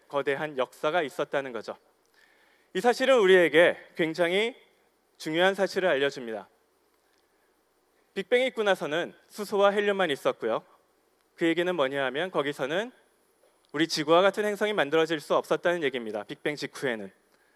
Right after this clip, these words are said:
당연히 생명체도 있을 수가 없었겠죠. 탄소라든가 질소라든가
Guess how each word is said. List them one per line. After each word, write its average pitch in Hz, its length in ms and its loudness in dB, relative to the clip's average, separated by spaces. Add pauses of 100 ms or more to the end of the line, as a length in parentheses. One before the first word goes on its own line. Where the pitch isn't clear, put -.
(400)
당연히 156 480 -2 (260)
생명체도 208 520 -4
있을 151 200 -6
수가 135 220 -6
없었겠죠. - 520 -6 (300)
탄소라든가 147 800 -2
질소라든가 131 840 -4